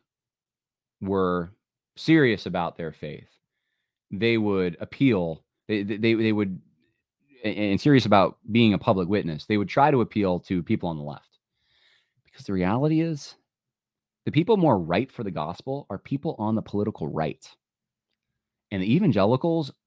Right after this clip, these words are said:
drop the ball. You, can you imagine in twenty twenty if Russell Moore and all of them would have s-, taken a strong stand? "We're not shutting down the church.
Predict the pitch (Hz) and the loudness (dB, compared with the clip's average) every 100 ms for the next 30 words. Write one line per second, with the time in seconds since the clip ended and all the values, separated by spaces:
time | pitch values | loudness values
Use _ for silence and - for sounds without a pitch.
0 | 151 139 101 117 127 92 85 90 82 92 | -14 -4 4 6 6 0 0 2 2 0
1 | 110 196 247 254 214 170 165 143 - 120 | -2 0 6 6 8 6 6 2 2 -2
2 | 90 110 127 - 113 107 98 92 107 120 | -2 -2 -2 2 2 4 4 2 2 2
3 | 90 - - _ _ _ - 101 - - | 0 -6 -16 _ _ _ -8 -6 -6 -12
4 | - 123 98 - 127 120 104 104 82 95 | -2 2 2 0 0 0 0 -4 -2 2
5 | 123 - - 127 110 95 82 - 78 - | 0 0 -2 0 0 -2 -8 -12 -16 -18
6 | - | -20